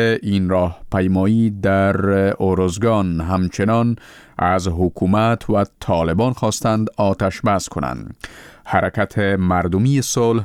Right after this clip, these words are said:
پس از آغاز سفرهایش به سر تا سر افغانستان در سال گذشته، توجه جهانیان را به خودش جلب کرد.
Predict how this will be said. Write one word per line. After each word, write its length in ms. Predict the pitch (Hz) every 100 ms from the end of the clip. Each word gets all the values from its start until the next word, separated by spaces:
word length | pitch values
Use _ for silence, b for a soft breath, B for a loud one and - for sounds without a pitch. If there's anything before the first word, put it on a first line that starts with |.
| -
پس 220 | 110 98
از 140 | 104 107
آغاز 840 | - 90 92 101 101 101 101 95
سفرهایش 840 | - 92 - 92 87 101 95 -
به 200 | 101 92
سر 380 | 90 - 113 104
تا 200 | 104 104
سر 160 | 95 101
افغانستان 760 | 92 95 98 92 113 107 110
در 260 | 120 113 107 B B B
سال 320 | - 143 120
گذشته، 520 | 117 107 - 113 101 - B B B
توجه 960 | - 95 95 92 117 113 110 107 107 104
جهانیان 720 | 95 98 87 87 92 101 101
را 420 | 98 98 98 - 92 90 85
به 80 |
خودش 380 | 87 - 104 98 -
جلب 280 | 110 87 80
کرد. 420 | - 71 69 -